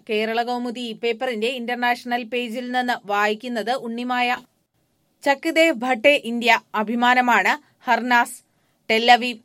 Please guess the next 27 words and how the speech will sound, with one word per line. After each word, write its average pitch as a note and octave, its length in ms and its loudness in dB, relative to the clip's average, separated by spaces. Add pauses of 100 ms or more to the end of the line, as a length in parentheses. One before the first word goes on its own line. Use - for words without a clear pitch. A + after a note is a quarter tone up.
(400)
ചക്ദേവ് D4 440 2
ഭട്ടെ D4+ 320 0
ഇന്ത്യ B3 340 2 (100)
വിശ്വസുന്ദരി A#3+ 680 -4
കിരീടമണിഞ്ഞതിനു A#3+ 880 -2
ശേഷം A#3+ 460 -4
ഹർനാസ് A#3 520 2 (260)
സന്തു A#3 400 0
ആനന്ദ A3 300 2
കണ്ണീരണിഞ്ഞ് A#3+ 640 -2
ഉച്ചത്തിൽ A#3 380 -6
പറഞ്ഞ A#3+ 240 -2
വാക്കുകളാണിവ. A#3+ 760 2 (400)
"ഇന്ത്യ G#3+ 240 0
മുന്നോട്ടു A3+ 380 -2
പോകൂ" A#3 260 -4
എന്നാണ് A#3+ 380 2
ഈ - 20 -4
വാക്കിന്റെ G#3+ 420 0
അർത്ഥം. A#3 260 0 (120)
"ഈ G#3+ 140 -10
ലോകം A3+ 340 -4
മുഴുവൻ A#3 320 -4 (120)
നിങ്ങളുടേതാണെന്ന് A#3+ 760 -2
കരുതി A#3 340 0
തിളങ്ങൂ" A3+ 460 -2
എന്നാണ് A3 380 2